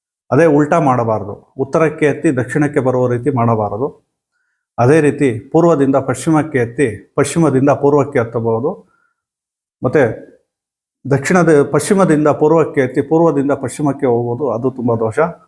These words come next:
ಆದ್ದರಿಂದ ಯಾವುದೇ ಒಂದು ಮನೆಗೆ ಮೆಟ್ಟಿಲುಗಳು ಮಾಡುವ ವಿಧಾನ ತುಂಬ ಬಹುಮುಖ್ಯವಾಗಿರುತ್ತದೆ. ಯಾಕಪ್ಪ ಹೇಳ್ತೀನಿ ಅಂತಂದರೆ, ಮೆಟ್ಟಿಲುಗಳು ಒಂದು ಸರಿ ಮಾಡಿದ ಮೇಲೆ ಅವನ್ನ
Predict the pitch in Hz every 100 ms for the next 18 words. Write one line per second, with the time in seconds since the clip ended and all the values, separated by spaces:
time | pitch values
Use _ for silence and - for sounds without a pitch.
0 | - 120 131 127 135 120 117 135 147 131
1 | 120 117 120 131 107 - _ _ - 123
2 | 156 156 143 135 120 120 120 117 113 117
3 | 135 113 104 120 123 120 107 123 120 131
4 | 123 113 110 - 117 160 - _ _ _
5 | _ _ _ 117 117 143 139 127 127 123
6 | 117 120 127 113 123 143 147 143 123 139
7 | 147 151 139 127 131 131 123 120 127 107
8 | 113 123